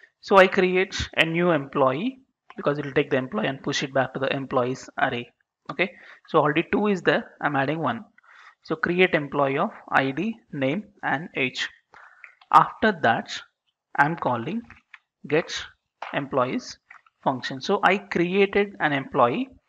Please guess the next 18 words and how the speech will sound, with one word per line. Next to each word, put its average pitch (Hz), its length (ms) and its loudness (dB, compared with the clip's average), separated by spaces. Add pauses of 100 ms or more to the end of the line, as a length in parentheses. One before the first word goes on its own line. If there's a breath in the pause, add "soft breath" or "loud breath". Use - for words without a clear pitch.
(280)
and 147 200 0
then 196 200 -2 (440)
I 147 120 4
call 139 260 2 (380)
employees. - 600 -8 (340)
So 185 140 0
now 196 240 2
save 175 320 0
it. - 260 -6 (720 loud breath)
Let 151 180 0
me 190 280 -8 (500)
refresh. - 500 -8 (520)
So - 120 -4
let's 165 240 0
check 135 120 -4 (1400)
what 185 120 8
happened. 180 280 2 (1160)
You 214 460 -2